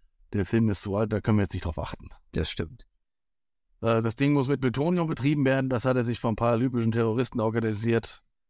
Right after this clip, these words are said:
Speaker 1: Und, äh, die Bombe, die er im Gegenzug baute, war halt, äh, Schrott. Also sie war halt dann doch Pazifist.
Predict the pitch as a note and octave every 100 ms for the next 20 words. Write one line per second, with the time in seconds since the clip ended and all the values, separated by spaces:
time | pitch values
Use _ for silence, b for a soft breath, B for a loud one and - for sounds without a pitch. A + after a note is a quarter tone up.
0 | _ _ _ _ _ _ _ - B2 A#2+
1 | A#2 G#2 - - A#2+ _ G2+ B2 B2 A#2
2 | C3+ C#3 C3 B2+ B2 B2+ B2+ B2 A2+ A2+
3 | B2+ B2 A2+ A2 A2 G#2 G#2+ G2 F#2 F#2
4 | - _ _ - - - - - - _
5 | - _ _ _ _ _ _ _ _ _
6 | _ _ _ - G#2+ G#2 G#2 G#2+ G#2 A#2
7 | - - G#2 - - A#2+ - -